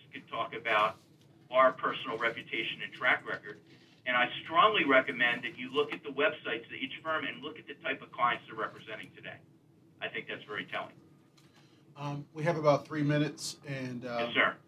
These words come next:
Speaker 2: this question, um, is for you to tell us, uh, what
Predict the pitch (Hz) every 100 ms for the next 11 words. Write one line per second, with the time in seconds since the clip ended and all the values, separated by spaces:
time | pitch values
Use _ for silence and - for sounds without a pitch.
0 | - 151 - 151 - 147 139 139 - 123
1 | 123 123 - 127 127 - - - _ _
2 | 147 135 139 151 143 139 139 127 - -
3 | - - 123 113 127 147